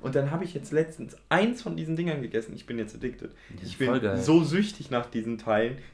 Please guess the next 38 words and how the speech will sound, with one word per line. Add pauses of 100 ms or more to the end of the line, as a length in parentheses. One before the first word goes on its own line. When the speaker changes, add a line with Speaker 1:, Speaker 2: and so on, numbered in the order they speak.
Speaker 1:
Die
sind
so
geil. (480)
Speaker 2:
Weißt
du,
mit
was
ich
das
mal
hatte? (160)
Mit
Giotto. (500)
Das
sind
ja
auch
so
Speaker 1:
Oh,
Speaker 2:
Dinger,
die
Speaker 1:
ja,
Speaker 2:
man
so
Speaker 1:
ja.
Speaker 2:
einzeln
isst,
die
Speaker 1:
Mhm.
Speaker 2:
am
Kaffee
liegen
oder
so.
Ich
war
so